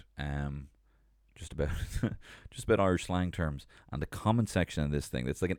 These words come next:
eight-year-old, uh, article. Um, but when I was looking up neck like a jockey bollocks, uh, neck, jockey's bollocks, I found this comment section.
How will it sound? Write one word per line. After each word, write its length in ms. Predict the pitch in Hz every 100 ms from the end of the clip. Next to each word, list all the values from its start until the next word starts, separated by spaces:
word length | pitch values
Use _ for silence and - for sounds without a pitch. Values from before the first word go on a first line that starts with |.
| -
eight-year-old, 800 | 110 98 90 82 80 73 69 - _
uh, 240 | 71 71 64
article. 460 | 67 76 - 64 - - - -
Um, 440 | 73 73 73 69 - _ _ _ -
but 80 | 80
when 140 | 80 78
I 20 |
was 100 | 78
looking 180 | 95 92
up 40 |
neck 240 | 78 82 -
like 140 | 73
a 40 |
jockey 280 | 73 73 -
bollocks, 340 | 73 76 76 -
uh, 40 | -
neck, 260 | 76 76 -
jockey's 280 | 82 - 71
bollocks, 320 | 76 73 -
I 20 |
found 160 | 80 73
this 80 |
comment 320 | - 78 78 -
section. 300 | 71 -